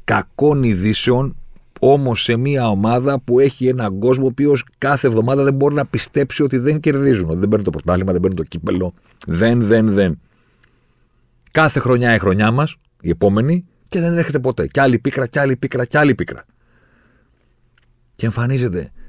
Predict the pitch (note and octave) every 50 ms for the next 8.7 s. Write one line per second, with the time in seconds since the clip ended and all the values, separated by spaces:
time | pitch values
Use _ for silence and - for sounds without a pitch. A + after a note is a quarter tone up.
0 | - - - - _ - - - C3 C3+ B2+ - B2 A2 G2+ A#2 C#3 C3+ A#2 -
1 | - G#2 G#2+ B2+ A#2 C#3 B2+ - - C3 C3 A#2 - A2 A#2 C3 B2 B2 B2 B2
2 | B2+ C#3+ - C#3+ C#3 - - C3 A2+ G#2+ A#2+ C3 A#2 F2+ D#2 D#2+ F#2 - _ _
3 | _ _ _ _ F2 D2+ D#2 F#2 - - F#2 F#2 G2+ G2 - - F2 - - _
4 | _ _ _ _ _ _ _ - G#2+ B2 C3 A#2 A2 G2+ G2 F#2 F#2+ F#2+ F#2 F#2
5 | F#2 - A#2 F#2+ G2 - - - - _ - F#2+ - - A#2+ A#2 A2+ G#2+ - -
6 | - - - - - A2+ E3+ F#3+ E3+ F3+ D#3+ C#3+ A#2+ A2+ A2+ F2 G#2 F2 E2+ G#2
7 | G2 G2+ G#2 G#2 G2+ F#2 G2 G2+ G2 G2 G2 - - E2+ - F#2 B2 D#3 D3+ F3+
8 | G3 G3 F3+ E3 - G3+ G#3 G3 - F#3+ E3+ C#3+ - F#2+